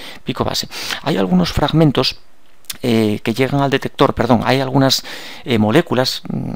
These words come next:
eh, cationes radicales, mejor dicho, que llegan al detector, que son, eh,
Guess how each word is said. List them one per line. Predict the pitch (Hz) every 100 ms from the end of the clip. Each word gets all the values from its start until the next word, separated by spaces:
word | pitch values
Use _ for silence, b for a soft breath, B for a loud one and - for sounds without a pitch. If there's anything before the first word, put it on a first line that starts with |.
| -
eh, | 113 104
cationes | - 104 139 143
radicales, | 131 110 107 123 110
mejor | 110 117
dicho, | 123 156 120
que | 110
llegan | 120 123
al | 127
detector, | 117 117 107 147 135 - B B B B -
que | 127 120
son, | - - 160 170 -
eh, | 131 117 113 107 101